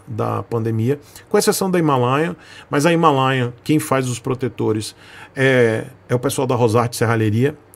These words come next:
e é diferente, porque é, é artesanal. Então, o Marcelo Raposo é uma pessoa de minha total confiança,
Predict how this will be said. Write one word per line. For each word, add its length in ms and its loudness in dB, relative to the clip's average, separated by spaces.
e 140 4
é 100 4
diferente, 640 -4
porque 180 -8
é, 240 -2
é 100 -4
artesanal. 840 -2
Então, 460 -2
o 60 -6
Marcelo 440 0
Raposo 560 -4
é 100 2
uma 180 0
pessoa 280 -2
de 100 -4
minha 220 0
total 560 0
confiança, 680 -4